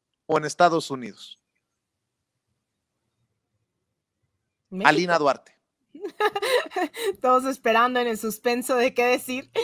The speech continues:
Speaker 2: Definitivamente en México, ¿no? Yo creo que, eh, este es un
Speaker 1: Bueno.
Speaker 2: tema también de soberanía, este es un tema en donde somos las y los mexicanos agraviados y agraviadas, los y las que tenemos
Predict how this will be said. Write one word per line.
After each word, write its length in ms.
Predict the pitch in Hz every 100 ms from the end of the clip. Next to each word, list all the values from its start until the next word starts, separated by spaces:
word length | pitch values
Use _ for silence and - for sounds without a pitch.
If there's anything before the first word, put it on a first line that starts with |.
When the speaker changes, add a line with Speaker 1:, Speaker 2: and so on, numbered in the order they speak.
| 453 381 277
Speaker 2:
Definitivamente 720 | 226 254 254 339 392 302 294
en 120 | 196
México, 400 | 208 233 185 -
¿no? 140 | 185 190
Yo 220 | 214 208
creo 220 | 220 233
que, 260 | 254 240 220 - - -
eh, 300 | 202 196 -
este 220 | 208 -
es 80 | 226
un 80 | 233
Speaker 1:
Bueno. 100 | 233
Speaker 2:
tema 160 | 240
también 260 | 240 214 214
de 80 | -
soberanía, 720 | 254 214 190 196 214 233 285
este 220 | 208 196
es 100 | 220
un 140 | 220 208
tema 420 | 202 214 220 240
en 140 | 190 190
donde 260 | 190 180
somos 320 | 175 220 220 226
las 240 | 220 226
y 40 |
los 180 | 220 214
mexicanos 520 | 233 220 202 202 220
agraviados 520 | 233 190 180 196 220 233
y 20 |
agraviadas, 560 | 196 180 190 202 214 - - - -
los 340 | 220 226 285
y 80 | 220
las 240 | 214 233 -
que 100 | 240
tenemos 600 | 196 226 294 240 220